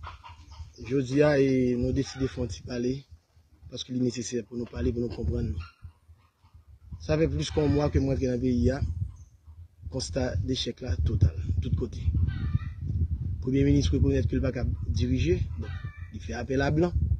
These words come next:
malgre ke l pa gen okenn otorite legal. Minis jistis aksepte gen teritwa pèdi nan peyi, sa ke l pa gen plan pou rekipere teritwa sa.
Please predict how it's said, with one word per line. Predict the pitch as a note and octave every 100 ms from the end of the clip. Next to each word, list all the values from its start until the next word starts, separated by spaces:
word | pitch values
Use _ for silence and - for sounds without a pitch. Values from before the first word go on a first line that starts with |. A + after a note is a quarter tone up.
| - - - -
malgre | - - - B2+
ke |
l | A#2+
pa | A#2+
gen | A#2+ B2
okenn | - C#3+ C3
otorite | C3 C3+ C3 C3+
legal. | C#3+ D3+ E3+ F3 - - - - - - - - - - - - -
Minis | C3 D#3 E3 C#3+
jistis | E3+ - E3+ - - - - - - - - - - - C3
aksepte | C3+ - B2+ D#3 C3+
gen | B2 A2+ - -
teritwa | - C3+ C3 C3
pèdi | - C3 B2 B2+
nan | A#2+
peyi, | C#3+ D#3+ F#3+ - _ _ _ _ - - _ _ _ -
sa | -
ke | B2+ C#3
l | B2
pa | B2+
gen | B2 -
plan | E3 D#3+ - -
pou | A#2+
rekipere | A#2+ A#2+ B2 B2 A#2+
teritwa | B2 A#2+ B2+ B2
sa. | D3+